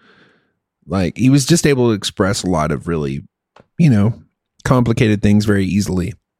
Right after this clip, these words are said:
But he was not funny at all and never tried to be funny. And Joe Rogan didn't try to be funny, even though Joe Rogan is funny. And I was just, but you could tell that this guy,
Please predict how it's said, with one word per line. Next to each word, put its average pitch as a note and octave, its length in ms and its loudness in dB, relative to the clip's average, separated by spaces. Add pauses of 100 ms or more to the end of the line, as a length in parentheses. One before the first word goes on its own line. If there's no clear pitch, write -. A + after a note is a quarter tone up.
(380)
But A#2 100 2
he A#2+ 80 4
was A#2+ 160 4
not A#2 220 2
funny F#2+ 380 -2 (200)
at G2+ 120 0
all G2+ 340 -4
and A2 120 4
never C#3 200 4
tried D#3+ 220 2
to C#3 60 0
be A2+ 100 0
funny. G#2 400 0 (720)
And A#2 80 2
Joe A#2+ 120 4
Rogan A2+ 340 2
didn't A2+ 200 2
try A2+ 140 0
to G#2+ 80 0
be G#2+ 80 -4
funny, G#2 480 0 (160)
even A#2+ 160 4
though A2 100 4
Joe G#2+ 140 2
Rogan G2+ 320 0
is G#2 160 2
funny. - 380 -4 (960)
And C3 160 2
I C3 120 2
was C3+ 120 -2
just, B2+ 200 -4
but C3+ 180 0
you D3+ 140 0
could D#3+ 160 -2
tell E3 160 2
that C3 160 -2
this B2 220 0
guy, G#2+ 540 -2